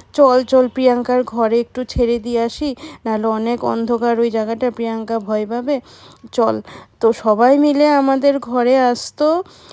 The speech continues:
এসে পাঁচ মিনিটের মতো গল্পগুজব করতো, করে নিয়ে আমাকে ঘরে ছেড়ে দিয়ে ওখানে যেত। বোঝো, তখন ক্লাস আমরা সিক্সে কি সেভেনে পড়ি। তো এতটাই গভীর আমাদের, আমার যত বন্ধু বান্ধবী আছে,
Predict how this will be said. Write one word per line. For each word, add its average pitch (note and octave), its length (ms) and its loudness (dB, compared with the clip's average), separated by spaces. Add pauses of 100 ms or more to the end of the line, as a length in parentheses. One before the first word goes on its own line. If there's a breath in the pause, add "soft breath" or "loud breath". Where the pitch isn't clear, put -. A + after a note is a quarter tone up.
(140 loud breath)
এসে C#4 520 0
পাঁচ - 280 -4
মিনিটের C4+ 260 0
মতো C#4 260 2
গল্পগুজব B3 640 0 (100)
করতো, D#4 640 0
করে B3+ 440 0
নিয়ে C#4 500 0 (340 loud breath)
আমাকে A#3+ 400 -2
ঘরে A#3+ 320 -2
ছেড়ে B3 340 -2
দিয়ে C4 240 -4
ওখানে B3+ 320 -2
যেত। A#3 240 -4 (220)
বোঝো, A#3+ 560 -2
তখন A#3+ 320 -6
ক্লাস A#3+ 340 -6
আমরা A#3+ 240 -4 (560 loud breath)
সিক্সে - 540 0
কি G4 140 -4
সেভেনে A#3+ 460 2
পড়ি। G#3+ 300 -8 (360 loud breath)
তো A#3+ 240 4 (100)
এতটাই D#4+ 640 0
গভীর C#4+ 440 0
আমাদের, C#4 480 2
আমার E4 380 2
যত C#4+ 340 2
বন্ধু E4 460 4
বান্ধবী D4 460 2
আছে, C4+ 360 -2